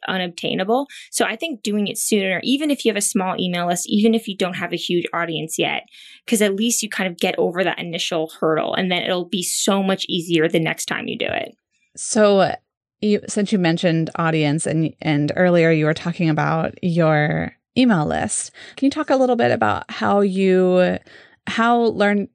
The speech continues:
Speaker 2: people learned about Learn to Code with Me and, you know, who your early audience members were and, and what that, that has transformed into today?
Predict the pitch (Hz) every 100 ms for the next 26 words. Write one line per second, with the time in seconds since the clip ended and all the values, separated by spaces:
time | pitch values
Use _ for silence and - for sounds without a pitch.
0 | - 226 202 175 165 165 196 214 220 226
1 | 226 - 208 214 214 - 214 214 226 214
2 | 226 233 233 233 - 185 175 170 165 165
3 | 165 - 180 160 156 - 175 196 185 180
4 | 165 156 - - - 196 202 208 196 196
5 | 190 196 202 185 196 190 190 185 185 185
6 | 165 156 151 156 - 165 165 170 - 160
7 | 160 151 - - 175 151 170 170 - -
8 | _ - - 165 160 - 156 175 180 180
9 | 180 165 165 170 156 180 247